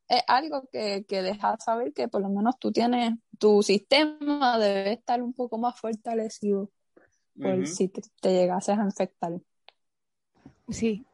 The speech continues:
Speaker 3: y yo
Speaker 2: Este, tú, tú sabes, eh,
Speaker 1: ¿Qué?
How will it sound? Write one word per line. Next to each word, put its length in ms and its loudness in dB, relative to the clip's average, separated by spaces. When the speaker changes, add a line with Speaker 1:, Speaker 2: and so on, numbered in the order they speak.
Speaker 3:
y 200 2
yo 540 0
Speaker 2:
Este, 340 -6
tú, 220 -8
tú 240 -14
sabes, 560 -2
eh, 340 -8
Speaker 1:
¿Qué? 160 -4